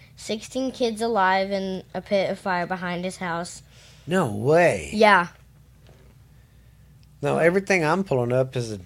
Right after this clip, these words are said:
Speaker 2: about a teddy bear.
Speaker 1: Look up Mister Bear's cellar.
Speaker 2: Oh,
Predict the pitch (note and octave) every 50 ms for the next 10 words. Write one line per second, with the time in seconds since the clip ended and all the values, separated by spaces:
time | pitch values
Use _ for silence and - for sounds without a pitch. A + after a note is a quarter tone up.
0 | - - - - A#2+ C3 C3 B2 G#2+ - - - D3 E3+ A3 G#3 D3 B2 A2+ G#2+
1 | G2+ F#2+ F2+ E2+ E2 - - - _ - - - _ - - - - - - -
2 | - - - - - _ _ - - - - - - _ - _ _ - - G#3+
3 | A3+ G#3+ C#4 C4 - - A3+ A#3 G#3 - - G#3+ G3 G#3 G#3 G3+ G3+ F#3+ - -
4 | G3+ F3 E3 D#3+ D3+ D#3 D#3+ - - - - - _ _ - - - - - -
5 | - - - - - - - - - _ _ A2+ A2+ G#2+ G2 F2+